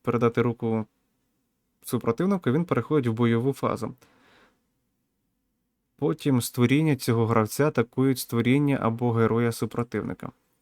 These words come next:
Зазвичай, е, створіння не може атакувати в тому ж ході, який воно було викликано.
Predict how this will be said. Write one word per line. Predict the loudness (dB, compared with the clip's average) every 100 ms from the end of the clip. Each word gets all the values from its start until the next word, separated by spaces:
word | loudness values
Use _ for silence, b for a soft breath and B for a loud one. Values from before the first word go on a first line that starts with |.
| _ _ _ _ _ _ _ _ _ _ -4
Зазвичай, | -2 0 0 0 2 4
е, | 4 6 4 2 -2 _
створіння | -14 -2 0 2 2 4
не | 4
може | 4 2
атакувати | 2 0 0 2 0 -2 -2 2 2
в | 0
тому | -2 2 2
ж | 0 -8
ході, | -6 -2 -2 0
який | -2 0 -2 -2
воно | 0 0
було | 0 2 0
викликано. | 0 -2 -2 -4 -6